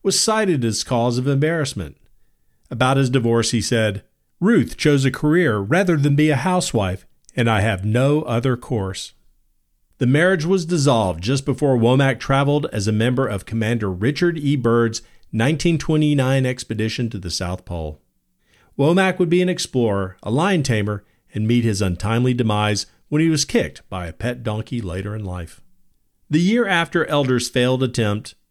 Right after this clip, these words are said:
Amelia Earhart became the first woman to cross the Atlantic by plane as part of a crew. She kept the flight log. And on May twentieth, nineteen thirty-two,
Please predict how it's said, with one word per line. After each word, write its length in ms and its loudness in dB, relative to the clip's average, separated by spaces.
Amelia 600 2
Earhart 560 -2
became 300 -2
the 80 -6
first 400 -2
woman 280 2
to 80 -2
cross 280 -2
the 140 -4
Atlantic 400 -2
by 160 0
plane 340 -2
as 120 -4
part 260 -4
of 80 -2
a 60 -2
crew. 440 -2
She 240 -2
kept 220 -2
the 40 -12
flight 300 -6
log. 280 -14
And 200 2
on 320 0
May 240 0
twentieth, 460 -2
nineteen 400 0
thirty-two, 680 0